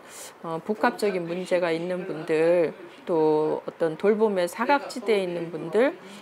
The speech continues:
이런 분들을 또 찾아뵙고 그런 서비스를 제공하고 있거든요. 사례관리 프로그램을 통해서, 어, 인지재활 프로그램이라든지 아니면은 또 낙상을 예방할 수 있는 운동,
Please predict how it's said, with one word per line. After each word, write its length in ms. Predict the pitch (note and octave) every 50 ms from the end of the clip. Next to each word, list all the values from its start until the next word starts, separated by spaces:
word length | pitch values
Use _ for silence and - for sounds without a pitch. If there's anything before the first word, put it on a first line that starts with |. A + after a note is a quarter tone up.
| - -
이런 260 | E3+ F3+ G#3 G#3 G3+
분들을 640 | F3+ F#3 F3 F3 E3+ E3+ E3+ E3 E3 E3 E3 E3+ E3
또 140 | - F#3 E3+
찾아뵙고 1000 | - - C4+ C4 C#4 C#4 C4 A3+ G3+ G3+ - - F3 E3+ F3 F#3+ F#3+ F#3+ F3 E3 -
그런 160 | F3 F3 F3
서비스를 540 | F3 A3 A#3 B3 C4 B3+ - G3+ F3+ F3+ -
제공하고 520 | - F3 E3+ - G3 F#3 F3 E3 D#3 D#3+
있거든요. 520 | E3 - - F#3 E3+ - E3 D3+ D3+ D#3 D#3
사례관리 840 | - B3 C4 C#4 C4+ C4 A#3+ A#3 A#3 A#3 A3 G#3+ A3 G#3+ G#3 G#3 G#3 G#3 -
프로그램을 600 | - C4 C#4+ C#4+ C4 C4+ A#3+ A3+ G#3+ G#3+ G#3 G#3
통해서, 640 | - B3+ B3+ B3+ B3 B3 - G3+ F#3+ G3+ G#3 A3
어, 100 | F#3 E3+ E3+ -
인지재활 600 | G3+ G#3 A3+ G#3 G#3 G3+ A3 G#3+ G3 F#3+ F#3+ -
프로그램이라든지 1300 | - A#3 B3 A#3 A3+ G#3 G3 F3 E3 D#3+ E3 E3 D#3+ D#3+ - E3 E3 D#3+ - F3 F3+ G#3+ B3 C4+ D4 C#4+ - - - - - -
아니면은 560 | - D3+ D#3+ E3+ E3+ E3+ E3+ E3 E3 E3+ E3+ -
또 400 | F3 E3+ D#3+ D#3 D#3+ D#3+ D#3 D#3
낙상을 500 | - D3 D#3+ - - A3 G#3+ G3+ F#3+ F#3
예방할 400 | E3+ E3+ E3+ F#3+ F3+ F3+ F3+ F3+
수 160 | F3 - - F3+
있는 240 | E3+ E3 E3 E3
운동, 420 | E3 F3 F#3 F#3+ F3+ E3+ D#3+ B2